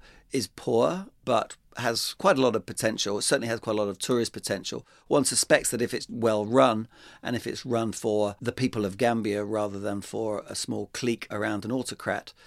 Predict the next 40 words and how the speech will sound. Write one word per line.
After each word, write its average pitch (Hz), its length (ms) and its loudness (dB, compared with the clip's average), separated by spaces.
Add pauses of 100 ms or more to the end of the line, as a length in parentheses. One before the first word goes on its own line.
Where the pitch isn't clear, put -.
(260)
then 107 600 0 (140)
people 123 240 -6
could 110 160 -10
see 107 380 -2
an 107 100 -4
economic 107 480 -6
dividend 107 520 -6 (120)
quite - 240 -2
quickly. - 420 -4
Of - 140 -14
course, 120 160 -6
that's - 200 -4
a 110 40 -4
big 101 280 -6 (160)
if. - 500 -6 (420)
What 131 160 0
we 135 80 0
do 165 260 4
know 107 400 0
is 107 200 -6
that 113 120 -4
a 107 40 -6
country 107 340 -8
that 107 120 -8
ought - 180 -6
to 110 120 -4
be 104 460 -4
relatively 107 520 -4
well 107 240 -2
off 107 200 0
has 104 160 -8
been 110 320 -6
one 107 160 -4
of 98 200 -12
the 101 320 -6
biggest 104 380 -6
sources, 98 640 -4 (520)
given 98 220 -4
its - 100 -4
size, 98 640 2